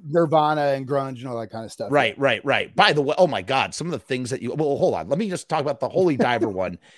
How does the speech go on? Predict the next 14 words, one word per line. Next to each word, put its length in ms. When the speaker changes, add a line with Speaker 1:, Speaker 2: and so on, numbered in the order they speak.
Speaker 2:
You, 320
you 100
know, 340
this 240
is 140
an 100
iconic, 1000
the 100
Holy 360
Diver 720
album 300
cover, 340
even 540
a-, 160